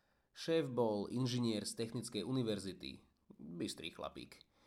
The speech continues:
Keby ste jemu ukázali obrázok chlapca bez uší alebo dačo také, raz, dva by si s úlohou poradil. Po pracovnej dobe som zostával v továrni a staval som si také, mm,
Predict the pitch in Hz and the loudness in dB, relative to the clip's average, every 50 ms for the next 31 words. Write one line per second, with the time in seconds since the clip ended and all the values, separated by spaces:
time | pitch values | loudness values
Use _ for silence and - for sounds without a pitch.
0 | - - - _ - 147 160 190 175 - - 123 101 98 98 117 151 196 202 196 | -20 -20 -20 _ -2 -2 0 0 -2 -2 0 0 0 2 4 4 6 8 8 8
1 | 131 123 - - 123 117 113 113 117 107 98 - - 107 131 131 139 135 123 110 | 6 6 2 2 2 2 2 2 2 0 0 0 -2 -2 0 0 0 0 -2 -4
2 | 98 - - 113 131 - - - 107 90 90 95 107 117 143 156 151 - - 90 | -6 -2 -2 -2 -2 -2 -4 -6 -4 -2 -2 -2 0 0 -2 -2 -2 -4 -6 -4
3 | - 104 120 107 78 90 90 92 90 80 67 71 69 - 67 - - - 107 - | -2 -2 -2 -2 0 -2 -2 -2 -4 -6 -8 -10 -12 -12 -10 -10 -10 -10 -10 -10
4 | - - 104 - - 147 151 151 156 156 - - - - 110 107 117 131 143 147 | -10 -10 -8 -4 -2 0 0 0 -2 -4 -8 -16 -8 -4 0 4 4 6 6 4
5 | 135 120 117 107 113 117 117 117 113 113 - 113 98 117 110 117 120 120 113 110 | 2 0 0 4 4 4 4 4 2 2 0 -2 -2 -2 0 2 2 2 4 2
6 | 104 101 101 - 104 104 104 101 95 - - - - - - - _ _ _ _ | 2 0 2 2 2 4 4 2 2 0 -6 -8 -10 -14 -18 -20 _ _ _ _
7 | _ _ _ - _ _ _ _ _ _ _ _ _ - - - - _ 135 135 | _ _ _ -20 _ _ _ _ _ _ _ _ _ -20 -20 -20 -2 _ 6 6
8 | 139 131 135 139 131 139 - 180 156 165 165 156 127 - 90 95 98 117 123 123 | 6 6 6 4 4 4 4 0 2 4 2 2 4 2 0 2 2 0 0 0
9 | - 110 107 104 117 117 117 - 139 131 123 117 107 101 101 - 104 104 110 113 | -2 -4 -2 -2 -2 -4 -2 0 0 0 2 2 2 2 0 0 -2 0 0 0
10 | 113 117 120 120 123 120 113 98 98 - - 113 113 120 117 113 117 117 110 107 | 0 0 0 0 0 0 0 0 0 0 -2 0 2 2 0 0 -2 -4 -6 -6
11 | - 107 101 104 101 - - 110 104 101 95 95 92 98 - - - - - | -8 -6 -4 -6 -6 -6 -6 -4 -2 0 0 0 -2 -4 -6 -10 -12 -6 -6